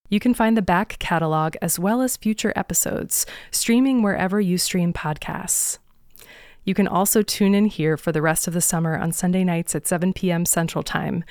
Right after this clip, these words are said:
to hear more conversations with extraordinary Milwaukeeans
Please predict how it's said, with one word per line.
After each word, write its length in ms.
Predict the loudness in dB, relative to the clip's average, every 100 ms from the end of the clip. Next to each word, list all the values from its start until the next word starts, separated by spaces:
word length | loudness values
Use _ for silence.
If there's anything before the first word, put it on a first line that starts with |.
| -14 -14 -6
to 80 | 0
hear 200 | 2 4
more 240 | 4 2
conversations 1040 | 2 0 0 0 0 0 0 0 0 -2 -4 -10 -2
with 120 | 0
extraordinary 680 | 0 0 0 2 2 2 2
Milwaukeeans 840 | 2 0 -2 -4 -6 -4 -2 -2